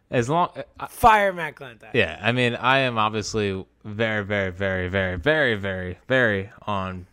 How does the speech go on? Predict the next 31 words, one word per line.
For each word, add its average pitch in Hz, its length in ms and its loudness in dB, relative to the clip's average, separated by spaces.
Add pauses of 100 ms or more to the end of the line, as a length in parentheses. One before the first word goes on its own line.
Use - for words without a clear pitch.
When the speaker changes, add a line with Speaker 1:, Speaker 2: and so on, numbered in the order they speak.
Speaker 1:
the 92 360 -10
Matt 101 220 -4
Klentak 92 560 -6
needs 92 200 -8
to - 60 -16
be 95 100 -8
fired 107 500 0 (760)
asap. 156 800 4 (100)
Uh, 117 520 4
and 113 340 0
really, 151 300 2
I 113 160 2
just, 143 280 2 (120)
I, - 100 -10 (140)
I, 135 120 -6 (1700)
I 196 220 10
can't 110 720 0
wait 90 400 0
until 95 380 -6
he's 87 200 -8
fired. 92 480 -8
And 127 160 0
I 135 140 2
know 156 240 0
that 165 260 0
sounds 104 520 -2
bad, 95 680 -4
and 104 180 -2
I 98 140 -4
know, 113 440 2
like, 98 600 -4